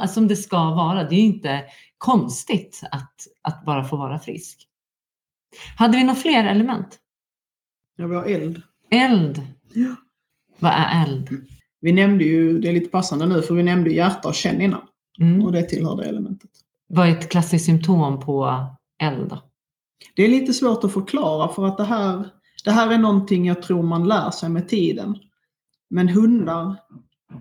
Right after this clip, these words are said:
Speaker 2: som inte vill längre.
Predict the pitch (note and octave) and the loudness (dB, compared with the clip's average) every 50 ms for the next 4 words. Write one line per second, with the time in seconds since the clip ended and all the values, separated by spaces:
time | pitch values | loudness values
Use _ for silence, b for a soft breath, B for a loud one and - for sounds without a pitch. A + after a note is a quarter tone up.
0 | - _ _ _ _ - - _ _ _ _ _ _ - - _ - - - - | -20 _ _ _ _ -20 -20 _ _ _ _ _ _ -20 -20 _ -16 -16 -10 -4
1 | - F#3 F3 E3 E3 D#3+ - - _ _ _ _ _ _ _ _ _ _ _ _ | -2 -2 0 0 -2 -2 -4 -10 _ _ _ _ _ _ _ _ _ _ _ _
2 | _ _ _ _ _ _ _ _ _ F#3+ F#3 F#3 F#3 G3 F3+ A#3+ C#4 - - - | _ _ _ _ _ _ _ _ _ -2 -2 2 2 2 4 4 2 2 0 -4
3 | - - - - - G#3+ | -8 -12 -14 -14 -16 -16